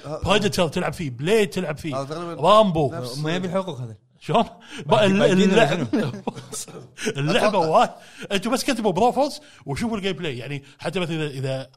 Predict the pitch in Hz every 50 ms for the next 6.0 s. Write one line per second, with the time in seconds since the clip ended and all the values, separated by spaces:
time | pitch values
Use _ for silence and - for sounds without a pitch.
0 | - 151 165 175 165 143 165 160 - 170 170 185 185 165 139 127 175 151 - -
1 | - - 175 135 - 165 139 123 131 123 143 131 113 - - 220 214 160 135 139
2 | 202 185 151 143 123 127 151 170 165 143 127 135 131 127 135 135 131 135 156 175
3 | 165 156 - 185 - - 147 - 180 180 165 - - 151 143 147 147 139 135 147
4 | 135 147 143 135 143 160 147 135 160 165 113 110 - _ _ _ _ - 233 254
5 | - 233 208 180 165 147 123 123 131 160 151 - 175 156 - 139 - - 131